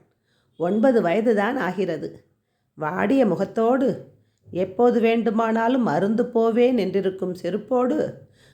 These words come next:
போராடி காலை தேய்த்தவாறு நடந்து வந்து கொண்டிருந்தான். வெள்ளையப்பன் ஒரு கணம் நின்று மகனை தோளோடு அணைத்தவாறு அருகிலிருந்த மரத்தடிக்கு அழைத்து போனான்.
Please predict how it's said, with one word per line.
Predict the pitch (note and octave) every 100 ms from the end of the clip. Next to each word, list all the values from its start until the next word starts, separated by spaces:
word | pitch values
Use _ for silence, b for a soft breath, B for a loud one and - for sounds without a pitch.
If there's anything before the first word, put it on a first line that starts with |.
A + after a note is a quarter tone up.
| b
போராடி | B3 C4 A#3 G#3 F#3 F#3+
காலை | - G#3+ A#3 A3
தேய்த்தவாறு | A3 G3+ A3 G#3+ F3+ F3 E3
நடந்து | F3 G3 G#3 G3
வந்து | D#3 F3+ -
கொண்டிருந்தான். | F#3 E3 D3+ C#3 D3 C#3 - - _ _ _ _ _ _
வெள்ளையப்பன் | F#3 A3 C#4+ C#4+ C#4+ G3+ F3
ஒரு | F3 F#3
கணம் | F3+ A3+ C4
நின்று | G#3 G#3 F#3 F3+
மகனை | F3+ F3+ A#3 G#3
தோளோடு | G3+ F#3 G3 A3 A#3 B3
அணைத்தவாறு | F3+ F#3+ G3 F3+ F3+ D#3+ D#3+ D#3+ b b b
அருகிலிருந்த | b G3+ A#3+ A#3+ A3 E3+ E3 D#3+
மரத்தடிக்கு | E3 G3+ A#3 B3 F#3+ F#3+
அழைத்து | E3 D#3 A#3 -
போனான். | - F#3 D3 C#3+ C#3